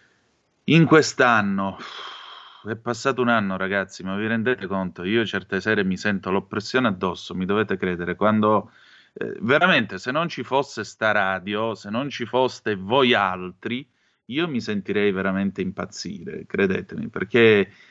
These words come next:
l'idea di dover stare tra quattro mura per un tempo indefinito, forse ha ragione Beppe Severnini. Beppe Severnini scrive stamattina un in-, un editoriale sul Corriere della Sera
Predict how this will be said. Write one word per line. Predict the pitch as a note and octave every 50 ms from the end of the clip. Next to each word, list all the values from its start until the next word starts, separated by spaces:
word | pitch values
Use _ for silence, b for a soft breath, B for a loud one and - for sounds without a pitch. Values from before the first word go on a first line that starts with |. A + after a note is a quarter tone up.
| B B B
l'idea | G2 A2 G#2 A2 B2 B2+ B2+
di | A2 A2
dover | G2+ G#2+ G#2 G#2 G2+ F#2+
stare | - - - G#2 G#2 G#2+ G#2 G2+ G2+ G2 G2 F#2+ F#2+ F#2 F#2
tra | - G2+ F#2+
quattro | - - G#2+ G2+ - - - G2
mura | F#2 F#2+ F#2+ G2 G2 F#2 F#2 F#2 F#2 F#2 F2+ F2 F2+ E2+ F2 F2 - - b b b b b b b b b
per | - G2+ G#2+
un | A2+ A2+ G#2
tempo | G2 - A#2+ A#2+ A#2 G#2 G#2 G#2+
indefinito, | G#2 G2+ G2+ G#2 G#2 G2 - F#2+ G2 G2 G#2 G#2 G2+ F#2+ - - F#2 F#2 F2+ F2 F2
forse | - G#3 A3 G#3+ - D3
ha | B2
ragione | B2 C#3+ A2+ A2+ B2 C#3+ C#3 B2 G#2+
Beppe | G2 G2+ B2+ - - - A2
Severnini. | G#2 G#2+ G#2+ G2+ G2+ F#2+ G2 G2+ A2 A2+ G#2+ G2+ G2 F#2+ F2+ F#2 _ b b b b b b b b b b b b b b b b b b b b b b b b b b b _ -
Beppe | C#3+ E3 E3 - F3 D3+
Severnini | D3+ E3+ E3+ F3 E3+ F3 E3+ E3 G3 G3+ G3+ F#3+ F3 D#3 D3 C#3+ C#3 C3+ C3 B2+
scrive | A#2 - - E3 E3 D#3 C3+
stamattina | B2 - C#3 C#3 C#3 C3+ - - D3+ C#3+ C3 B2 A#2 A#2 A2+ A2+ A2
un | A2+ A2+ A2+ A#2
in-, | A#2 A2+ A2+ A2 G#2
un | G#2 B2 C#3 C#3+ C#3
editoriale | C3+ B2+ C3 A2 C#3 C3+ C#3 D3 C#3 C3 A#2+
sul | A2+ - A2+ A2+ G2+
Corriere | - A#2+ A#2 B2+ C3 B2 B2 A#2
della | A#2 A#2+ B2+ C3+
Sera | A#2+ - A#2 A2 G#2+ G#2 G#2 G#2+ G#2 G#2 G2+ G2 F#2+